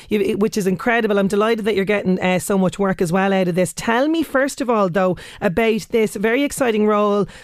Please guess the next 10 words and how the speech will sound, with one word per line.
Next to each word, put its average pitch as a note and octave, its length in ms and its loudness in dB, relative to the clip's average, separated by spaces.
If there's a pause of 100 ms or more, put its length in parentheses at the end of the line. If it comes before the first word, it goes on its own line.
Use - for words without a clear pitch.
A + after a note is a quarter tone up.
alongside G3+ 680 2
Lily G#3 220 2
Rose G3 260 2
Depp. G#3+ 280 -2
This C4+ 260 -4
is A#3+ 80 -6
called G#3+ 420 0
Wolf, A3 340 0
but A#3 120 0
it's, A3+ 160 -6